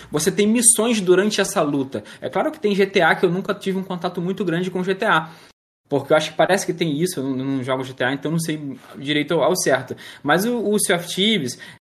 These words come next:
tem dois vertentes do público. O pessoal que entra no Sea of Thieves pra se matar e se-, sente uma dificuldade de encontrar a quantidade de players que ele gostaria pra se matar. E o pessoal que entra, que não queria que ninguém estivesse ali com ele, ele queria,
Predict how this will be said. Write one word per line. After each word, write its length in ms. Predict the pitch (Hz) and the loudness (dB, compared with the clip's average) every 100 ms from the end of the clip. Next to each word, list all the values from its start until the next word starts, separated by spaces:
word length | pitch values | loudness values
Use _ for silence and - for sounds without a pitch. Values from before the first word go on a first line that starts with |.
| _ | _
tem 180 | - 196 | 2 2
dois 400 | 165 185 262 220 | 6 8 8 4
vertentes 540 | 190 190 - 165 160 | 0 0 0 -2 -2
do 100 | 165 | -6
público. 460 | 160 160 135 123 131 | -6 -6 -6 -8 -6
O 20 | |
pessoal 380 | 151 165 165 170 | -2 -2 0 0
que 200 | 175 165 | 0 -4
entra 240 | 196 240 | -4 -4
no 80 | 214 | -4
Sea 160 | - 185 | -2 -4
of 120 | - | -4
Thieves 320 | - 151 139 | -10 -10 -4
pra 160 | 160 165 | 0 0
se 160 | 165 | 0
matar 680 | 170 151 - 160 208 - - - | -2 -2 2 2 2 -4 -20 -8
e 160 | 175 | -8
se-, 640 | 165 - - - - 185 185 | -6 -10 -12 -16 2 2 2
sente 240 | - 262 269 | 0 0 0
uma 100 | 220 | -2
dificuldade 600 | 202 214 202 180 202 202 | -4 -8 -2 2 2 2
de 80 | 202 | -4
encontrar 540 | 196 185 175 175 165 | -4 -4 0 4 4
a 60 | 160 | 4
quantidade 520 | 180 190 170 180 196 | 2 0 2 2 2
de 80 | 185 | -2
players 400 | - 160 151 - | 0 -2 -2 -4
que 60 | |
ele 100 | 147 | -4
gostaria 460 | 139 190 - 156 160 | 0 0 0 0 0
pra 100 | 131 | -2
se 140 | 127 | -4
matar. 420 | 123 120 196 233 - - - - | -4 0 0 0 -6 -16 -14 4
E 100 | 180 | 6
o 40 | |
pessoal 360 | 214 214 185 180 | 6 4 2 0
que 260 | - 156 | 0 2
entra, 280 | 156 208 202 | 2 2 -2
que 140 | 190 | 0
não 180 | 170 220 | 0 0
queria 360 | 302 226 196 185 | 4 4 6 2
que 220 | 165 - | -2 -8
ninguém 460 | 165 214 330 311 339 | -2 0 2 2 0
estivesse 340 | - 220 214 | -2 -2 0
ali 140 | 196 | -2
com 180 | 190 156 | -2 -4
ele, 140 | 165 196 | 0 0
ele 180 | 185 | -2
queria, 400 | 180 180 170 165 | -4 -6 -6 -10